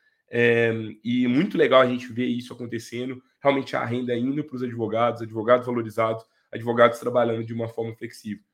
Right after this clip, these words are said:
Então isso foi uma conquista bem legal que a gente viu. A gente cresceu quinhentos por cento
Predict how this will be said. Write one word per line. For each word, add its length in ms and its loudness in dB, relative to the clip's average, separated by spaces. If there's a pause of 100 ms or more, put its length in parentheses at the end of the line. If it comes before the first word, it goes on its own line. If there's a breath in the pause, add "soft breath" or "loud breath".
(180)
Então 160 -4
isso 120 -6
foi 100 -4
uma 360 -6
conquista 340 -10
bem 140 -4
legal 300 4
que 80 -6
a 40 -4
gente 200 -8
viu. 260 -6 (880)
A 60 -8
gente 220 -6
cresceu 480 -2 (280 loud breath)
quinhentos 440 -2
por 180 -4
cento 460 -6